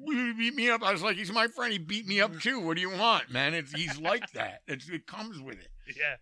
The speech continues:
Speaker 1: You know, you wanna be like, "Oh, I'm from Detroit," and then your bike gets ripped off, and you're like, "Oh, Detroit sucks." Well, fuck you. You were all proud of
Speaker 2: Yeah.
Speaker 1: Detroit. Yeah. You wanna be Ron Beauty's friend? You're probably gonna get punched in the mouth at one time or
Speaker 2: Right.
Speaker 1: another.
Speaker 2: You wanna call the police? Fuck you.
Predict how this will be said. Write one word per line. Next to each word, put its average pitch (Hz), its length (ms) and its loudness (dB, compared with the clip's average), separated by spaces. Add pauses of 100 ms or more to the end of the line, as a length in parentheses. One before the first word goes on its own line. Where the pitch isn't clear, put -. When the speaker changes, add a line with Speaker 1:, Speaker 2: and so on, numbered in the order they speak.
(120)
Speaker 1:
You 165 160 4
know, 156 300 2 (220)
you 165 100 0
wanna 185 100 4
be 185 120 4
like, 175 160 6 (180)
"Oh, 233 200 12
I'm 208 140 8
from 185 140 -2
Detroit," 190 400 6
and 170 100 2
then 170 80 2
your 156 80 0
bike 160 380 0
gets 165 180 -4
ripped 156 240 0
off, 143 240 10
and 147 80 0
you're 143 80 0 (100)
like, 135 60 0 (220)
"Oh, 277 180 6
Detroit 269 440 0 (120)
sucks." 247 260 4
Well, 226 120 0
fuck 302 340 0
you. 311 160 0
You 233 160 0
were 220 160 4
all 220 120 6
proud 226 340 0
of 208 100 0
Speaker 2:
Yeah. 214 80 -4
Speaker 1:
Detroit. 226 400 0
Yeah. 190 220 4 (180)
You 175 120 -2
wanna 202 180 6
be 196 100 0
Ron 202 300 4
Beauty's 190 340 -2
friend? 233 260 -2
You're 208 120 -2
probably 202 420 -4
gonna 196 160 0
get 190 160 0
punched 175 320 -4
in 196 120 0
the 180 60 2
mouth 190 320 0
at 160 80 0
one 127 220 0
time 120 240 0
or 113 40 -6
Speaker 2:
Right. 107 100 -8
Speaker 1:
another. 104 240 -12 (260)
Speaker 2:
You 156 120 -10
wanna 147 120 -10
call 156 160 -10
the 117 100 -20 (120)
police? 139 360 -12
Fuck - 300 -14
you. 185 100 -10